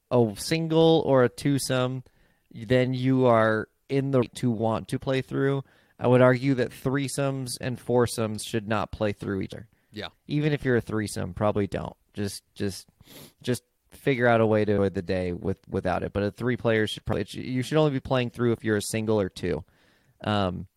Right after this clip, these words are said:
Speaker 1: now, as far as asking,
Speaker 2: Well, that, that,
Speaker 1: uh,
Speaker 2: that was the thing is 'cause, eh,
Speaker 1: all courses.
Speaker 2: that's, that's the weird thing about this question is that it's basically like, how do you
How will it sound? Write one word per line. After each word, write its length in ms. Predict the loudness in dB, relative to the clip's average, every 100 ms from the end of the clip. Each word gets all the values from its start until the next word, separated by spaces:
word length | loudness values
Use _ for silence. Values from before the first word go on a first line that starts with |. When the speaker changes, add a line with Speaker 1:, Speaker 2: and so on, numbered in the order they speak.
| _ _ _ _ _
Speaker 1:
now, 100 | 2
as 80 | 4
far 160 | 6 4
as 100 | 4
asking, 560 | -2 -2 -4 -8 -8 -10 _ _ _ _ _
Speaker 2:
Well, 160 | 0 4
that, 160 | 4 4
that, 100 | 4
Speaker 1:
uh, 20 |
Speaker 2:
that 60 | 4
was 100 | 2
the 80 |
thing 120 | 0 -2
is 100 | -2
'cause, 160 | -6 -8
eh, 100 | -10 _
Speaker 1:
all 120 | -2 2
courses. 320 | 2 2 2
Speaker 2:
that's, 280 | 2 0 -4
that's 180 | -2 0
the 100 | 0
weird 220 | 0 -2
thing 120 | -2
about 180 | -4 -6
this 120 | -6
question 280 | -4 -2 -2
is 80 | -4
that 120 | -4
it's 140 | -6 -4
basically 440 | -4 -4 -6 -6
like, 220 | -6 -8
how 180 | -8 -6
do 60 |
you 100 | -4